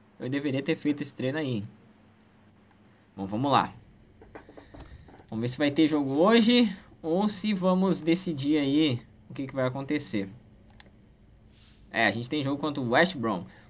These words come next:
Ó, deixa eu só mostrar a tabela novamente pra vocês aqui. No momento a gente tá na quarta posição. A gente acabou de empatar com o Manchester United em dois a dois.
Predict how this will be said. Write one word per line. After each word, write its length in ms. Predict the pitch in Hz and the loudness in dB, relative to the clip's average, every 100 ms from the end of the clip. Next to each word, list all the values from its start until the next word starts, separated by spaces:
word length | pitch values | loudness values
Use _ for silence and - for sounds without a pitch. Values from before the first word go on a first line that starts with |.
| - | -6
Ó, 100 | 127 | -4
deixa 180 | 147 208 | -2 -4
eu 40 | |
só 120 | 202 | -4
mostrar 220 | 214 190 185 | -4 -2 -2
a 40 | |
tabela 280 | 165 143 147 | -2 0 0
novamente 420 | 139 135 131 131 | -2 -2 -4 -4
pra 80 | 131 | -6
vocês 320 | 113 135 117 | -4 -4 -4
aqui. 300 | 113 175 151 | -2 -2 -2
No 100 | 160 | -2
momento 380 | 208 196 156 180 | -2 0 -2 -2
a 60 | 170 | -4
gente 240 | 170 - | -6 -6
tá 200 | 151 156 | -4 -4
na 140 | - 147 | -4 -6
quarta 420 | - 156 156 160 | 0 0 0 -4
posição. 440 | 160 160 151 131 | -6 -6 -4 -4
A 60 | 123 | -4
gente 180 | 131 131 | -6 -6
acabou 300 | 139 135 139 | -4 -2 -2
de 80 | 160 | -4
empatar 400 | 160 139 143 156 | -2 -2 0 -2
com 100 | 156 | -4
o 40 | |
Manchester 420 | 143 147 151 147 | -4 -6 -6 -4
United 480 | 127 127 143 156 139 | -2 0 0 -2 -6
em 20 | |
dois 360 | 127 110 139 160 | -6 -2 0 2
a 80 | 151 | 0
dois. 580 | 123 135 110 - - | 0 2 2 0 -6